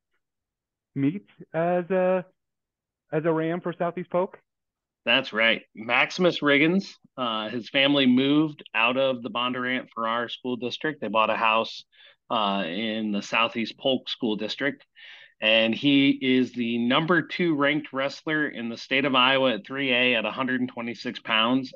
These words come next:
Speaker 2: And last Thursday, he made his Ram debut against Ankeny.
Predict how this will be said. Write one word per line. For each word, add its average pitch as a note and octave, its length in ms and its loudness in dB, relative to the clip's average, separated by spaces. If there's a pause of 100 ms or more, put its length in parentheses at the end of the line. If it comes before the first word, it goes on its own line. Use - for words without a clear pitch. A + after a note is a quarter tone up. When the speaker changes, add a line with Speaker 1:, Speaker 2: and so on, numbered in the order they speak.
(100)
Speaker 2:
And G#2 460 0 (100)
last A#2 540 0
Thursday, A#2+ 760 0 (380)
he C#3+ 140 2
made A#2+ 280 6
his A2+ 460 -2 (220)
Ram C3 440 2
debut B2 720 0
against G#2+ 480 -6
Ankeny. B2+ 520 0